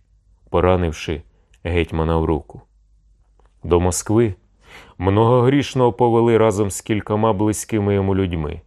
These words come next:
серед яких були і Панько Лучка та Гаврусь Мережка. Там гетьмана засудили до страти, але потім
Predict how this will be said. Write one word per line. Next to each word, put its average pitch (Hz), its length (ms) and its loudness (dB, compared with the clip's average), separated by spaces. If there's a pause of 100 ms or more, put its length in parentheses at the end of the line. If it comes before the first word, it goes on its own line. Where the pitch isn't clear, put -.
(560)
серед 92 400 0
яких 92 360 0
були 90 380 0 (380)
і 87 100 -6
Панько 95 400 0
Лучка 104 580 -2 (540)
та 92 140 0
Гаврусь 87 640 -2 (160)
Мережка. 82 720 -4 (1160)
Там 85 340 0 (480)
гетьмана 90 640 0
засудили 95 600 0
до 95 140 -2
страти, 92 600 -4 (480)
але 90 240 0
потім 110 480 -2